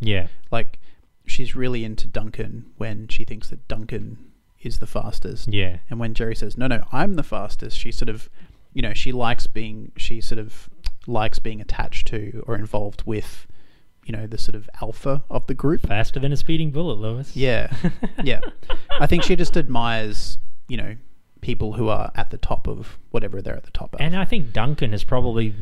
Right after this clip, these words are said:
Speaker 1: relayed this story to her so many times.
Speaker 2: Mm.
Speaker 1: She's heard it, like, a hundred times.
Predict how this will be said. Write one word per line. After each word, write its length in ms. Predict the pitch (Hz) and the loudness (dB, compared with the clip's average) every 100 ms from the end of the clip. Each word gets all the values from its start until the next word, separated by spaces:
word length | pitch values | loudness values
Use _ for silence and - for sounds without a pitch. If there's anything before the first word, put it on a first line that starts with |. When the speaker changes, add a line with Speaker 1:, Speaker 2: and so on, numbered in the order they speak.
| 101 | -4
Speaker 1:
relayed 420 | 104 98 107 - | 0 2 2 2
this 140 | 107 | 4
story 340 | - - 101 95 | 4 2 0 -6
to 80 | 92 | -8
her 140 | 101 | -4
so 240 | - 107 | 0 0
many 200 | 123 98 98 | -2 -8 -10
times. 440 | 104 95 87 143 | -8 -8 -6 -2
Speaker 2:
Mm. 200 | 156 139 | 0 0
Speaker 1:
She's 140 | 107 | 0
heard 200 | 120 131 | 0 0
it, 140 | 110 101 | 0 0
like, 320 | 101 95 - - - - - | 0 0 -2 -6 -14 -10 -4
a 40 | |
hundred 280 | 113 104 92 | -2 -2 -2
times. 440 | 104 87 98 165 | -6 -4 -6 -8